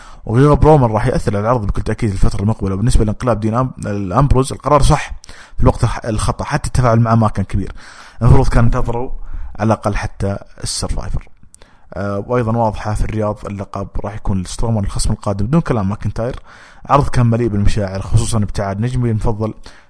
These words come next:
عن العرض، لكن راح نتابع العرض بأكثر حيادية من قبل.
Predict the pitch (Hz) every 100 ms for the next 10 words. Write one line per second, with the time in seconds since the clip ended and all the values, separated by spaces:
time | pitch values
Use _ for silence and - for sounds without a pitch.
0 | - 104 101 101 92 104 104 104 101 104
1 | 120 98 95 113 147 131 127 120 110 107
2 | 104 98 95 95 -